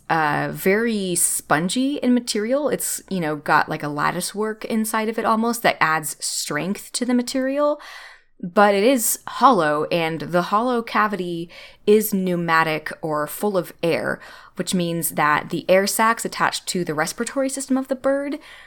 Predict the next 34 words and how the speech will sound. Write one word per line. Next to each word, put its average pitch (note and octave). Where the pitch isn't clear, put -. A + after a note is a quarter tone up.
um, D#3+
continue A#3+
into A3+
the F3+
bones D3+
and D3+
become E3
a D#3
part -
of D3+
the D#3
bird's C#3+
air A3+
system. -
So F3
it's F3
literally A#3+
connected F#3
to F3+
the D#3
outside D#3+
air D#3+
in G3
its D#3
beak. -
And E3
another A#3+
function -
of F3
that -
beak C4
actually A#3+
does F3+
serve E3+